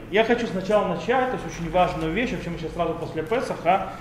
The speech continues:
Я видел, многие ошибаются, это, кстати, с Сфират Омер не связано, но стоит это знать. Э, есть такое по-, есть запрет, который называется хамец шавар лав Песах. Хамец, то есть который, э, пережил Песах, и он запрещенный.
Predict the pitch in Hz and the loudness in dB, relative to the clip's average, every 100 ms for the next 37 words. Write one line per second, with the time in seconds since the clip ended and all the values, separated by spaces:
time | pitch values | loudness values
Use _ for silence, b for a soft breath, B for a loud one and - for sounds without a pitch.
0 | B 147 170 185 202 190 208 185 175 170 | B 0 2 4 4 4 4 4 2 0
1 | 160 240 254 180 175 160 - 180 - - | 0 2 4 2 -2 -4 -2 -4 -6 -4
2 | 190 214 214 202 180 160 165 208 262 233 | 2 4 6 6 4 -2 -2 0 2 2
3 | 185 180 202 196 196 175 139 156 139 - | -2 2 6 6 6 -4 -2 0 -2 -2
4 | - - - B B B B B 156 143 | -10 -14 -14 B B B B B 0 4
5 | 147 147 151 - - - - - - - | 6 6 6 2 -8 -12 -16 -16 -14 -14
6 | - 143 202 269 - 202 208 - 170 165 | -12 0 2 4 2 4 4 4 2 0
7 | 233 196 170 - 233 254 - 180 160 151 | 0 0 -2 -4 -2 -4 -4 -4 -4 0
8 | 190 208 - - 143 - - 170 151 156 | 0 0 -2 -4 -2 -2 0 -2 0 2
9 | 147 120 156 151 - - 131 196 247 233 | 0 -2 -2 -4 -6 -10 -4 -2 -2 -4
10 | 165 - 147 180 202 190 190 190 165 147 | -8 -8 -6 0 2 2 0 -2 -2 0
11 | 139 135 - 156 147 175 156 139 123 - | 2 0 0 -2 0 0 -2 -4 -6 -4
12 | 180 220 - - B B 196 185 233 254 | -4 -4 -6 -14 B B -2 2 2 2
13 | 254 240 - 220 185 | 0 -2 2 2 2